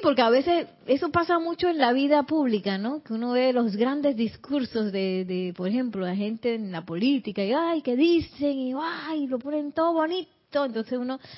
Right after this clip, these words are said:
tiene que dejar de, y en ese momento dice que, "Ay, le dan unos regalos a unos niños", y da, trae no sé qué. Y entonces dice el maestro, "No estés mirando lo que la persona hace, no estés mirando lo que la gente dice, mira el rastro,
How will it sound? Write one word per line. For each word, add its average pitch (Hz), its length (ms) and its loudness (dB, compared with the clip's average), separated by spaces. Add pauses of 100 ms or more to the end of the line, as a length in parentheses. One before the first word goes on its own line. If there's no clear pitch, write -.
(460)
tiene 233 320 0
que 285 260 4
dejar 269 380 4
de, 254 380 0
y 226 200 4
en 226 120 2
ese 277 160 0
momento 262 460 0
dice 254 200 0
que, 240 120 -2
"Ay, 254 160 -6
le 240 120 2
dan 262 160 2
unos 269 200 -2
regalos 240 520 0
a 240 40 -2
unos 240 280 -4
niños", 220 520 -2 (420)
y 233 100 -2
da, 277 200 0 (180)
trae 262 240 -4
no 247 120 -4
sé 214 160 -4
qué. 233 200 -2
Y 185 180 -4
entonces 202 400 -2
dice 226 220 0
el 247 40 0
maestro, 247 380 0
"No 196 220 -4
estés 226 280 -2
mirando 254 520 0
lo 262 100 2
que 220 80 -2
la 185 100 0
persona 185 520 -4
hace, 269 320 0 (380)
no 226 160 2
estés 214 240 2
mirando 233 440 2
lo 254 100 4
que 247 100 2
la 240 120 2
gente 226 340 0
dice, 262 360 2
mira 226 200 4
el 240 80 2
rastro, 262 560 4